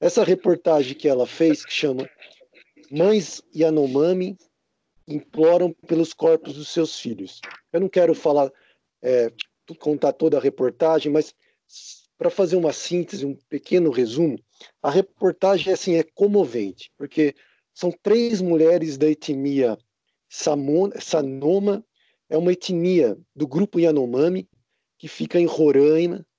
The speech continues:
fronteira com o Brasil e com a Venezuela. Essas três mulheres, elas não falam português. Elas, em maio desse ano, elas tiver-, elas tiveram os filhos,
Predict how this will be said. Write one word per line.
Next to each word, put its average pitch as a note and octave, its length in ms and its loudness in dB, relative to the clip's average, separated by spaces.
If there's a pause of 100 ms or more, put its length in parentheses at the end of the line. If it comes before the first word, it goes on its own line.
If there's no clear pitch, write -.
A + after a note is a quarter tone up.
(160)
fronteira F3 520 0
com - 100 -10
o D3 40 -10
Brasil D3 360 2
e D#3+ 140 -8
com C#3 160 -4
a C3 40 -2
Venezuela. C3 760 0 (760)
Essas E3+ 340 0
três G#3 340 0
mulheres, D#3+ 500 2
elas D#3+ 280 2
não G3 180 -2
falam E3+ 560 -2
português. B2 720 -4 (1080)
Elas, D#3+ 280 2 (220)
em F#3 180 0
maio E3+ 380 2
desse D3+ 320 0
ano, C3 320 0 (420)
elas D3 220 -2
tiver-, E3 400 -2
elas D3+ 420 -2 (280)
tiveram E3+ 460 0
os - 220 -4
filhos, B2 560 -6